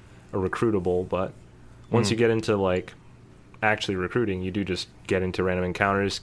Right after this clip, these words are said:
Speaker 1: kill the thing, and then there's a percent chance that it'll pop back up and be like, "Hey, yo,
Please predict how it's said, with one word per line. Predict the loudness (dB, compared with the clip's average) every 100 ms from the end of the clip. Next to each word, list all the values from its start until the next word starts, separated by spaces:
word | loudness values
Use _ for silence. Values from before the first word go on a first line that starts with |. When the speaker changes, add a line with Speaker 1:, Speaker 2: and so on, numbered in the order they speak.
| -6
Speaker 1:
kill | 0 4 4 2
the | 0
thing, | 0 2 2 0 -2
and | -2 0
then | 0 2
there's | 0 0
a |
percent | -4 -2 -2 -2
chance | -2 -2 -4 -2
that | -2
it'll | -2 -2
pop | -2 -2
back | -2 -4 -4
up | -6
and | -6
be | -6
like, | -6 -6
"Hey, | -4 0 0 -2 -6 -20 -20 -20 -20 -12 0
yo, | 2 4 2 0